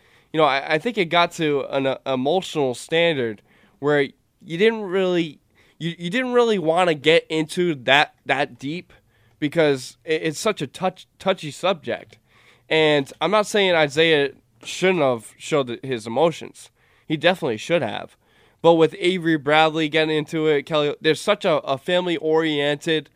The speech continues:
um, team that this may have had a huge impact in the first two games because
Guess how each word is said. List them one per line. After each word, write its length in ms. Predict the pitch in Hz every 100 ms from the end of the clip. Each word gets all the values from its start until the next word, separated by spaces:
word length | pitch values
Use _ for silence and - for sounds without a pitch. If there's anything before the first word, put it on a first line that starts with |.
| _ _ -
um, 240 | 123 117
team 420 | 113 147 156 180 180 _ _ -
that 180 | 143 135
this 220 | 185 -
may 420 | 139 151 160 156
have 300 | 143 147 135
had 300 | 147 143 131 123
a 60 |
huge 500 | 117 - 175 170 - -
impact 580 | 151 143 147 127 120 _ -
in 220 | 139 135
the 80 | 127
first 500 | - 147 135 - -
two 180 | 151 123
games 440 | 131 147 135 110
because 460 | 123 113 139 120